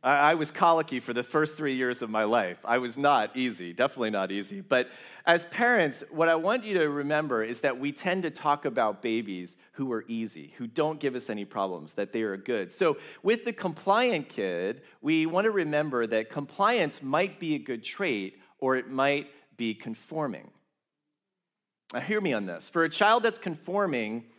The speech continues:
uh, you know, as soon as they move away to college or to another town, they're gonna no longer be conforming to the world that you had in your home. They're gonna be conforming to the world that they're around wherever they ended up.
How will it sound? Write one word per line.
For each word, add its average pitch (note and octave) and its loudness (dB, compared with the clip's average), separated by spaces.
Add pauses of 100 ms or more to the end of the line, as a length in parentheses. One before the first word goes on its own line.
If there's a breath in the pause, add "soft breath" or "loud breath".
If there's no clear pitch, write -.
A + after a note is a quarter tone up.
(340 soft breath)
uh, C#3 6
you D3+ -2
know, E3+ 2
as D#3 2
soon A3 -2
as A3+ -2
they G#3+ 4
move F3+ 2
away D#3+ 4
to C#3+ -2
college D3 4
or C#3+ -4
to D3 -2
another B2 0
town, B2 -2
they're D#3+ 2
gonna G3+ 0 (340 soft breath)
no A3 4
longer A#3+ 4
be E3+ 0
conforming E3 0
to D#3 -4
the D3+ 0
world D3 2
that B2+ -4
you G3 -6
had A#2 0
in G#2 -4
your C#3+ -4
home. G2 -6
They're C3 0
gonna F#3+ 0
be F3 -4
conforming G#3 -2
to D#3+ -6
the C#3 0
world A#2 -2
that B2 -10
they're A#2+ 0
around G2+ -2 (180 loud breath)
wherever A2+ 0
they A2 2
ended G#2+ 0
up. - 0